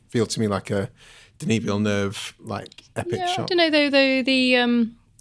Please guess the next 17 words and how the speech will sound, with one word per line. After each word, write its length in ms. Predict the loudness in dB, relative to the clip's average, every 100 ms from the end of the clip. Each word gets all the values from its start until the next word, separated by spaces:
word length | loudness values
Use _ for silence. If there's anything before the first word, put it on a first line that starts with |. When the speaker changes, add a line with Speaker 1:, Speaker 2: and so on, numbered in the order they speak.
| _
Speaker 2:
the, 280 | -4 -2 -2 -2
the 220 | -2 -2 -6 -18 -16 -16 -12
car 240 | -2 0 2
journey 360 | 2 2 0
to 180 | 0 -2
the, 500 | 0 2 2 0 -4 -10 _ _ _ -12
to 120 | -6
the, 360 | -2 -2 -2 -2
um, 260 | -2 -2 -2
hospital 680 | -4 -4 -4 -2 -2 -2 -8 -20 -20 -20 -20 -6
kind 180 | -4
of 80 | -2
had 220 | -4 -4
that 200 | -4 -6 -8 -20 -18 -18 -18 -14 -14 -16 -10
kind 160 | -8 -8
of 580 | -12 -18 -18 -18 -8
later 420 | -2 0 2 0